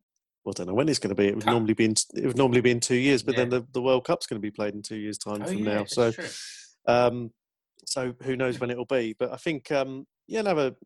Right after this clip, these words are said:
Speaker 1: you know, six games against fairly equal opposition. You know, by then we'll have had a Euros, we'll have had a World Cup qualifying, uh, campaign as well. You know, these players like Forss, Valakari,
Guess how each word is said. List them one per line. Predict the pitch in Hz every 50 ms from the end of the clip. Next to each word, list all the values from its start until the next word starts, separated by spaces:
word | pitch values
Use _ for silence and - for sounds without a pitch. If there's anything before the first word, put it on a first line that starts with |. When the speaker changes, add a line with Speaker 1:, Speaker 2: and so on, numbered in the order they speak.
| - -
Speaker 1:
you | - 170
know, | 135 104 104 -
six | - - - - - -
games | - - 127 117 120 120 110
against | 117 110 117 113 107 - - - - - _ _ - - - - - _ _ _ _ _ _ _ _ _
fairly | - - 127 120 120 117 120 120 123
equal | 123 117 - - - 120 117
opposition. | 107 - - 104 120 127 117 - - 123 117 120 117 - _ -
You | - 131
know, | 117 110
by | 104 117 117 117
then | 110 117 117 117
we'll | 113 107
have | 110 107
had | 110 107 107
a | 107
Euros, | 107 120 120 120 113 113 113 110 107 107
we'll | 113 107
have | 107 98
had | 107
a | 101
World | 101 107 107 110 -
Cup | - - -
qualifying, | - - 120 113 113 - - 110 110 107 107 107 107 104 - _ _ - - - - - - - - _ _ _ _ _ _
uh, | - 107 107 - -
campaign | - 117 110 110 107 - - 117 113 113 110 110 107 107 - _ _ _ -
as | 120 104 -
well. | 120 117 110 110 110 110 107 - - - _ - -
You | - 127
know, | 110 101
these | 98 113 113 110
players | - - - 117 110 107 104 104
like | 104 92
Forss, | - - - 113 107 101 101 - -
Valakari, | - 104 104 107 101 - - 104 104 104 101 101 104 101 104 101 98